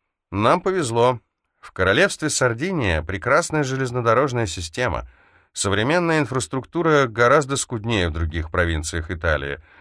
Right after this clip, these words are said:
Кстати, я считаю, все дело в том, что гениев отправляют в армию или в тюрьму. Прогрессивное человечество нуждается в интеллектуальной свободе».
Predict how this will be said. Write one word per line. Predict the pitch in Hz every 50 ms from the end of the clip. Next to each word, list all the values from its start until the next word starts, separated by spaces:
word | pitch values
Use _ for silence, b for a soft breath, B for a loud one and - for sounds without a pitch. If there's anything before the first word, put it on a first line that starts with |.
| b b b b
Кстати, | - - - - - 202 - 180 156 147 135 - -
я | - - - 196
считаю, | 185 - - 151 - 160 160 160 156 151
все | 131 - - 147
дело | 143 170 196 185 160
в | - -
том, | - 151 143
что | 123 - - 135
гениев | 120 113 143 156 147 139 135 131 123 113 104 - - -
отправляют | 98 104 - _ - 110 110 110 113 120 120 113 104 -
в | 98 98
армию | 135 147 143 131 123 113 104 98 92
или | - 104 110 117
в | 107 -
тюрьму. | - - 123 110 104 85 71 60 57 - - _ _ _ _ _ _ _ _ _ _ _ _
Прогрессивное | - 101 104 98 - 104 95 - - 143 143 139 135 127
человечество | - - 123 123 123 139 143 - 131 113 - - 127 123 123 123 - -
нуждается | 104 110 113 98 85 82 113 135 151 147 127 - - - 107
в | 101 98
интеллектуальной | 107 98 82 - 98 95 92 - - 101 92 92 95 101 104 110 117 110
свободе». | - - 117 123 127 143 139 104 73 65 67 60